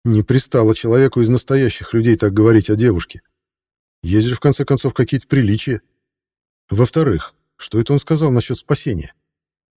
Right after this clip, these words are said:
Если этот ворк и правда ее спас, тогда она собиралась подло напасть на своего спасителя, да еще и не ожидавшего нападения. Бесчестный поступок. Ужасный поступок, который дух леса воспримет именно так, как и положено,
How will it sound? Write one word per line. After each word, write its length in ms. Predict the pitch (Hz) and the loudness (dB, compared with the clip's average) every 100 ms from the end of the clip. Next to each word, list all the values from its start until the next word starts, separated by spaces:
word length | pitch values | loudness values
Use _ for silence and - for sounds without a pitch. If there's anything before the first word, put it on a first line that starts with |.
| _ _ - | _ _ -8
Если 280 | 87 - 120 | -6 -2 -2
этот 200 | 127 110 | -2 2
ворк 260 | 131 131 | 2 2
и 40 | 110 | 0
правда 340 | 117 131 127 | 2 4 4
ее 140 | 120 | 4
спас, 360 | 117 - 131 147 | 2 0 0 0
тогда 300 | - 113 120 | 0 2 4
она 100 | 127 | 4
собиралась 500 | - 113 120 139 123 | 0 0 4 4 2
подло 320 | - 131 123 | 0 2 4
напасть 340 | 123 117 139 - | 2 4 2 2
на 60 | |
своего 300 | 120 123 127 | -4 -2 -2
спасителя, 600 | - 110 - 156 113 85 - _ _ | 0 -4 -2 -4 -4 -8 -10 _ _
да 80 | 110 | -2
еще 220 | 110 143 | 0 2
и 40 | |
не 80 | 135 | 4
ожидавшего 560 | 131 117 117 156 - 139 | 4 4 0 0 0 -2
нападения. 560 | 131 120 135 160 95 - _ _ _ _ _ _ | 2 2 2 0 -4 -8 _ _ _ _ _ _
Бесчестный 640 | 90 90 - - 120 123 139 | -6 -4 -4 -4 -4 -2 -2
поступок. 560 | 139 - 139 117 113 _ _ _ _ _ | -2 -2 -4 -4 -8 _ _ _ _ _
Ужасный 560 | 104 98 101 151 160 156 | -4 -2 2 2 2 0
поступок, 500 | 156 147 151 110 104 | 0 0 -2 -2 0
который 320 | 117 139 131 | 0 2 2
дух 300 | 110 143 - | 4 0 2
леса 280 | 135 156 135 | 0 0 -2
воспримет 480 | 123 - 143 139 139 | -2 0 0 2 2
именно 280 | 135 131 | 2 2
так, 200 | 123 160 - | 0 -2 -2
как 180 | 135 | -4
и 20 | - | 0
положено, 520 | 139 143 104 90 | 2 2 2 -2